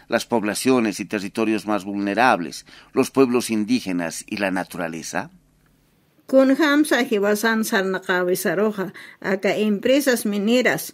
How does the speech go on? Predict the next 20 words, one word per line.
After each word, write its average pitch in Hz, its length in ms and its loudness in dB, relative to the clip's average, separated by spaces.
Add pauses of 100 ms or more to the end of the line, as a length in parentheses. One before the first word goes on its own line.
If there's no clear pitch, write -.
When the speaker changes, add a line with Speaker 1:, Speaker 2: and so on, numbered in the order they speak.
(240)
Speaker 2:
y 214 160 0
Jucampi 320 720 4
Uchantasipkakewa 208 1200 2
Jupanaka 180 640 -2
Jajacha 233 540 0
empresa 196 520 2
naka. 180 380 -4 (260)
Y 277 100 0
con 294 300 6
Hamza 330 400 6
Jibasaro 220 520 4
Ñancachaskisto, 185 1040 0
¿ja? 196 260 0 (880)
aka 427 340 0
haqukiptawiqa. 240 1200 0 (520)
Ma 320 240 2
machaqa 330 640 0 (200)
ch'uqña 311 640 -2 (100)
colonialismo. 240 1080 0 (420)
Hanukasina, 262 880 0